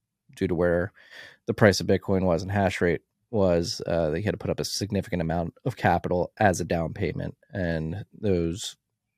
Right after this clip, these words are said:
asics weren't delivered, didn't begin to get delivered until July of this year, when the price of Bitcoin had fallen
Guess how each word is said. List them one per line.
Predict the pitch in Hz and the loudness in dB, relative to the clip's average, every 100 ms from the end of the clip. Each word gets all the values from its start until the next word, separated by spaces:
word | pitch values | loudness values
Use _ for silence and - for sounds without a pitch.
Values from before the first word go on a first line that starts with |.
| _ 120 | _ 2
asics | 98 - 90 85 - | 2 2 0 -2 -6
weren't | - 95 85 | -4 -2 -2
delivered, | 90 90 85 85 85 - - 104 - | -2 -2 0 -2 -4 -8 -18 -16 -8
didn't | 92 | -6
begin | 85 82 87 85 - _ _ _ _ _ _ - | -6 -4 -2 -4 -8 _ _ _ _ _ _ 0
to | - | 4
get | 107 92 | 6 4
delivered | - 90 90 85 | 4 0 2 0
until | 82 95 | -2 -4
July | 85 85 80 71 67 90 - - | -2 0 0 0 -2 -4 -10 -10
of | 101 - | -6 -2
this | 80 - | -4 -2
year, | 82 85 101 - | -4 -2 -6 -8
when | 98 | -8
the | |
price | - - - | -4 -4 -4
of | |
Bitcoin | 139 - - 78 | -6 -6 -6 -6
had | - | -6
fallen | - - - 98 | -4 -2 -2 -6